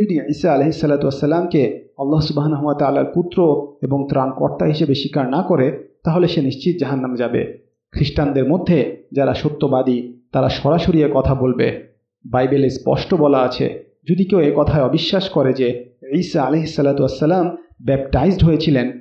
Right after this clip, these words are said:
এবং কেবল তার মাধ্যমে আখিরাতের মুক্তি সম্ভব, তাহলে সে জাহান্নামী। বাইবেলে যা লেখা আছে সেটা স্পষ্টভাবে বলতে খ্রিস্টানরা লজ্জা বোধ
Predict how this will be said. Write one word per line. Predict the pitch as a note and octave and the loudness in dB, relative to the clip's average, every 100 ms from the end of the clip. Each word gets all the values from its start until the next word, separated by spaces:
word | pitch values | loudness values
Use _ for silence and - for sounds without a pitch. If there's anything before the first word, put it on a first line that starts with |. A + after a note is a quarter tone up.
| - - | -16 -8
এবং | F3+ G3 G3 | -2 -2 0
কেবল | E3+ D3+ | 0 0
তার | D3 C3+ | 0 0
মাধ্যমে | C3 C3+ F#3+ F#3 | -2 0 0 2
আখিরাতের | E3 E3+ E3+ D#3 C#3 | 0 0 2 2 0
মুক্তি | C#3+ F#3+ | 0 -2
সম্ভব, | - D#3 C#3 C#3 - - - | 0 0 2 2 -2 -12 -6
তাহলে | E3 G3 F3+ | -2 0 0
সে | D#3 | 0
জাহান্নামী। | C3 B2+ C#3+ B2+ A#2 - - _ _ - | 0 0 -2 -2 -4 -8 -14 _ _ -6
বাইবেলে | B2 C3 C3 B2 | -2 0 2 0
যা | A#2 C3 D#3+ | 0 0 2
লেখা | D3 - F#3+ | 0 2 0
আছে | F3+ C3 A#2 - - | 0 0 -2 -8 -14
সেটা | - D#3 D3+ | -6 -2 -2
স্পষ্টভাবে | D3+ - D3 - G3 D#3 E3+ A#2 | 0 0 0 0 2 4 4 4
বলতে | D#3+ G3 C3+ C#3+ - - | 2 2 2 0 -6 -8
খ্রিস্টানরা | D#3 - D#3+ D3 B2+ | -6 -2 0 2 2
লজ্জা | B2+ D#3+ | 2 0
বোধ | D3+ C#3+ | 2 0